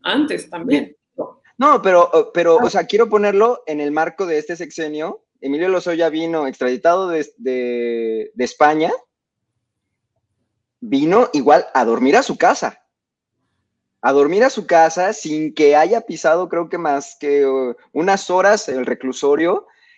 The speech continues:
Speaker 2: y porque a cambio de información, que hasta ahora no sabemos qué tan fidedigna ha sido, sino simple y sencillamente se ha dedicado a decir que él solamente recibía órdenes, que desde luego el presidente Peña Nieto estaba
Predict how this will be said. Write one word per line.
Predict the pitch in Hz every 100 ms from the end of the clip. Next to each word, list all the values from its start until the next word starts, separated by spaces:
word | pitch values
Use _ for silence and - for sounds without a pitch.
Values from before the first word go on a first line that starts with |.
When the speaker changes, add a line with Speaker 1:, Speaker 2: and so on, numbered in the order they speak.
| _
Speaker 2:
y | - 143 139 135 135 131 127 123 123 -
porque | 135 131 - 135 123 -
a | 98 - -
cambio | 226 254 226
de |
información, | 160 139 127 123 120 - 143 196
que | 196
hasta | 131 - -
ahora | 131 170
no | 165
sabemos | 165 156 165 165 165 156 _ _ -
qué | 165
tan | 170 151
fidedigna | 143 127 143 156 147 143
ha |
sido, | - 127 127 139 196 196
sino | - 131 127
simple | 139 165 160
y |
sencillamente | 131 147 156 156 147
se | 151
ha | 156
dedicado | 147 131 143 147 147
a | 135
decir | 117 139 143 -
que | 131
él | 131
solamente | 143 139 131 135 131
recibía | 120 110 113 120 117
órdenes, | 117 139 147 151 160 170 - _ _ -
que | 123
desde | 117 113
luego | 120 135 135
el | 127
presidente | 117 117 120 123 120
Peña | 117 113 110
Nieto | 117 123
estaba | - 117 117 117